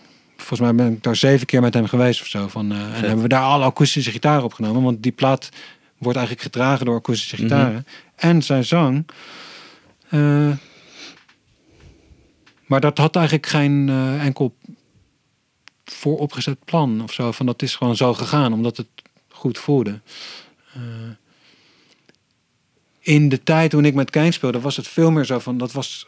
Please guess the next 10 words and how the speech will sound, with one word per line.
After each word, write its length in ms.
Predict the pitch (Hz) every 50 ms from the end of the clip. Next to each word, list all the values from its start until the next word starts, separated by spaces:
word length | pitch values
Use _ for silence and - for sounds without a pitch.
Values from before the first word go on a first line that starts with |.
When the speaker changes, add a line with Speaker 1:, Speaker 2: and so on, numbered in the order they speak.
| _ -
Speaker 1:
gewoon 320 | 139 - - 135 131 127 127
een... 280 | 127 123 120 117 113 _ _ _ _ _ _ _ _ _ _ _ _
Ja, 240 | _ - 139 113 104
inderdaad 280 | 113 123 117 117 117 -
meer 200 | 127 127 127 123
een 380 | 120 113 113 117 120 123 - _ _
apparaat, 640 | _ - - - - 131 117 127 147 151 143 123 -
een 140 | 139 131 127
Speaker 2:
Mhm. 80 | 120 110
Speaker 1:
log. 440 | 135 135 131 - - - - _